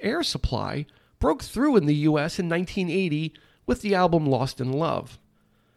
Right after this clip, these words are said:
Hits such as the title track, Lost in Love, Every Woman in the World, and All Out of Love would introduce the American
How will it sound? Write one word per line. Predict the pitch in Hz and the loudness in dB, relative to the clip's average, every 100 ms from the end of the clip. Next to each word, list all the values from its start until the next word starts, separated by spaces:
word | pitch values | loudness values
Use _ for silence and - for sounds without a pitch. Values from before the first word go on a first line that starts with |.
| _ _ | _ _
Hits | - 262 202 - - | -4 -4 -4 -8 -12
such | - 214 277 226 | -2 0 2 2
as | 170 139 | 0 0
the | 143 | -4
title | - 151 139 | -2 -2 -2
track, | - 147 196 - | -2 -2 -4 -4
Lost | 123 110 - | -4 -4 -2
in | 127 | 0
Love, | 113 170 214 - _ _ _ _ - | 2 0 -2 -16 _ _ _ _ -2
Every | 202 202 | 2 4
Woman | 165 180 160 | 6 4 4
in | 147 | 4
the | 135 | 4
World, | 139 160 196 214 - _ _ _ - | 4 2 0 -4 -14 _ _ _ -4
and | 156 | -2
All | 165 196 196 | 2 4 4
Out | 196 277 | 2 2
of | 160 | 2
Love | 131 131 139 | 2 2 4
would | 214 | 0
introduce | - 247 208 247 277 - | 0 -4 0 0 0 2
the | 160 | 0
American | 143 170 185 180 | 2 2 0 -2